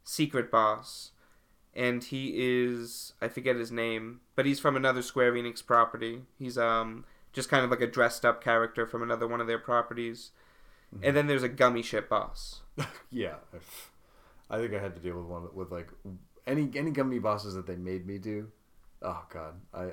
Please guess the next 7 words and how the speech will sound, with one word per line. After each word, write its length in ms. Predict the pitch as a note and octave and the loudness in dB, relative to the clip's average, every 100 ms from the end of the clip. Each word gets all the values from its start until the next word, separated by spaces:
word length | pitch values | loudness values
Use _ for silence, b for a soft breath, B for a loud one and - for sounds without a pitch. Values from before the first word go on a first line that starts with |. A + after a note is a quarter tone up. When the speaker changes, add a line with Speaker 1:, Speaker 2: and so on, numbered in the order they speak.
| - | -4
Speaker 2:
I 260 | G2 G#2 F#2+ - - - - - G#2 | -4 -4 -6 -14 -20 -20 -20 -18 -8
was 420 | G2+ F#2 F2+ - | -6 -6 -10 -12
a 100 | F2 | -12
stealth 380 | - - G2 F#2 - - | -10 -4 -4 -6 -14 -10
gummy 240 | F#2 F2 E2+ - | -10 -10 -14 -10
flyer 380 | E2 D#2+ D#2+ - - | -8 -8 -12 -18 -18
in 280 | - E2+ | -16 -16